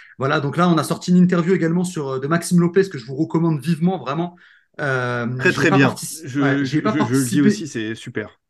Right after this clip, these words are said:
Speaker 1: Ouais, j'y ai pas participé directement, mais, euh, je, je l'ai écouté et franchement, l'interview est,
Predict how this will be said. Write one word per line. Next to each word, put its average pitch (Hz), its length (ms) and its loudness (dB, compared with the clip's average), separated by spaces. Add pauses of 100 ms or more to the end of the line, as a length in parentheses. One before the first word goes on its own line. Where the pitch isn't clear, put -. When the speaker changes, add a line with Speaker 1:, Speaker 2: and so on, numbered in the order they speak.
Speaker 1:
Ouais, 156 160 2
j'y 147 140 0
ai - 20 0
pas 214 100 0
participé 196 500 -4
directement, 180 560 2
mais, 143 160 -2
euh, 127 180 -2
je, 107 260 -12
je 104 100 -14
l'ai 151 80 2
écouté 175 400 2
et 160 60 6
franchement, 156 320 -4
l'interview 147 520 -4
est, 113 200 -6